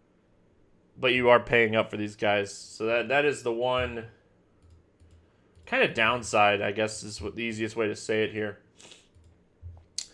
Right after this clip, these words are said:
Kansas City at Oakland, Jacob Junis against Jarrell Cotton. Um, nine total here.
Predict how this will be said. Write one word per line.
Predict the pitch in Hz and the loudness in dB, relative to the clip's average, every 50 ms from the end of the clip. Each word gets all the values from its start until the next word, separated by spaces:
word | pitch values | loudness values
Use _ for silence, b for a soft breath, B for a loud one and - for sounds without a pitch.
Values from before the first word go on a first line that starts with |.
| b b b b b b b | b b b b b b b
Kansas | - 208 226 214 190 175 | 2 4 4 4 2 2
City | - 214 220 220 208 | 4 6 8 8 8
at | 196 - - - | 8 6 6 8
Oakland, | 208 220 220 - 214 208 208 202 190 190 190 180 - - 131 | 8 8 8 8 8 10 10 10 10 8 4 0 -2 -2 0
Jacob | 147 170 170 - - 127 | 0 0 2 0 -2 -4
Junis | - 147 160 170 170 170 151 - - - | -4 -2 0 0 2 0 0 -2 -4 -6
against | - 135 131 147 139 131 120 - - - - 123 127 | -4 -4 -2 -4 -4 -6 -8 -10 -14 -14 -14 -14 -10
Jarrell | - 127 135 139 143 151 143 127 - | -6 -2 0 2 4 4 2 2 0
Cotton. | - - 139 147 139 143 147 147 143 139 135 - - _ - | 0 2 4 4 4 2 -2 -8 -10 -10 -10 -14 -16 _ -12
Um, | 107 110 107 107 107 107 107 107 110 | -10 -6 -6 -4 -4 -4 -6 -6 -4
nine | 113 131 147 156 151 143 | 0 0 2 2 0 -2
total | 131 - 135 131 131 135 131 | -2 0 2 2 4 4 2
here. | 131 131 131 131 135 135 135 135 135 135 | 2 2 4 4 4 6 4 2 0 -4